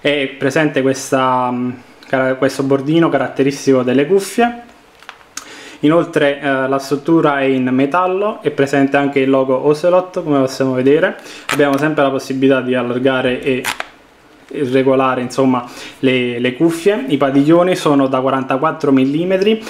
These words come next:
a differenza di altri headset che ne usano quaranta millimetri, quindi una dimensione abbastanza non comune. I padiglioni sono abbastanza soffici e sono ri-, rivestiti di pelle.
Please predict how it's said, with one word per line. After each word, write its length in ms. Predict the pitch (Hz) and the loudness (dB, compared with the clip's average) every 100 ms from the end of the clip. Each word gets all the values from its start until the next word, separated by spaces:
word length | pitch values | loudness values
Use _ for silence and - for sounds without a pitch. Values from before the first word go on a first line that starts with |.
| - - | -14 0
a 60 | |
differenza 480 | 131 131 143 147 139 | 2 2 0 0 2
di 80 | 131 | 2
altri 300 | 139 139 135 | 0 0 0
headset 480 | 135 131 131 131 127 | 0 0 -2 -2 -2
che 100 | 123 | 0
ne 300 | 123 123 127 | 0 0 0
usano 640 | 123 123 131 123 123 120 | 0 0 0 0 0 -2
quaranta 420 | 117 135 131 131 | 0 0 0 -2
millimetri, 520 | 127 127 175 196 170 | 0 0 0 0 2
quindi 360 | 143 135 127 117 - - - | 4 4 2 -4 -8 -16 -6
una 200 | 135 135 | 2 2
dimensione 480 | 131 131 131 131 143 | 4 2 0 0 0
abbastanza 960 | 127 127 - 139 135 135 123 120 117 120 | 0 -2 -2 -2 -2 -2 0 -2 -2 -2
non 240 | 135 139 | 0 2
comune. 580 | 139 135 127 123 170 185 - - - | 2 2 2 2 0 -2 -14 -20 0
I 120 | 139 | 2
padiglioni 480 | 139 139 151 170 139 | 4 2 2 2 2
sono 240 | 139 131 | 0 -2
abbastanza 540 | 131 135 - 190 147 | 0 -2 -2 -2 -2
soffici 640 | 135 151 165 196 190 208 220 | 0 0 2 0 2 0 0
e 100 | 147 | -4
sono 380 | 143 139 131 127 | -2 0 2 2
ri-, 440 | 131 123 120 120 | 2 0 0 0
rivestiti 500 | 123 135 135 147 135 | 2 2 2 2 4
di 100 | 127 | 2
pelle. 500 | 123 120 120 143 208 | 0 0 2 2 0